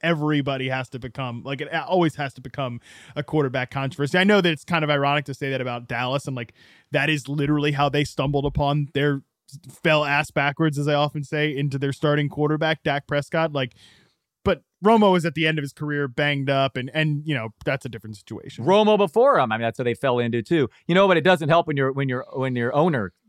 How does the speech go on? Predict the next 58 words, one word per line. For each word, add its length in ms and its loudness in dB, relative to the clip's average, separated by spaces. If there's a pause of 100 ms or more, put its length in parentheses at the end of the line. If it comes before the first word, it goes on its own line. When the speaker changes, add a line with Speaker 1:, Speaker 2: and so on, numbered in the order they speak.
Speaker 2:
says 260 -2
it 160 -8
though. 160 -4
<laughs> 60 -12
Flat, 340 2
flat 180 4
out 140 2
says 240 -2
it 140 -6
too. 80 -2
That 140 0
Speaker 1:
I 20 0
Speaker 2:
doesn't 240 0
help, 220 0
Speaker 1:
know. 40 -12
Speaker 2:
you 80 -6
know, 80 -2
when 100 -4
he's 120 -8
contributing 460 -6
to 60 -4
the 100 -6
narrative. 460 -6
But, 160 -8
um, 220 -12 (380)
but 140 -2
yes, 280 -2
uh, 220 0
this 180 -6
is 80 -12
Dak 240 -6
Prescott's 400 -10
team 240 -12
for 200 -14
sure. 300 -16 (800)
Speaker 1:
Yeah, 200 0
and 100 -4
I, 140 -6
I 40 -12
mean, 240 -8
look, 300 -14
I've 180 -14
talked 220 -14
about 80 -18
the 60 -20
Cowboys 360 -10
a 60 -12
lot. 200 -10
I 40 -12
feel 180 -8
really 200 -10
good 140 -10
about 260 -14
all 280 2
Cowboys 640 -10
right 220 -12
now 240 -10
once 640 -8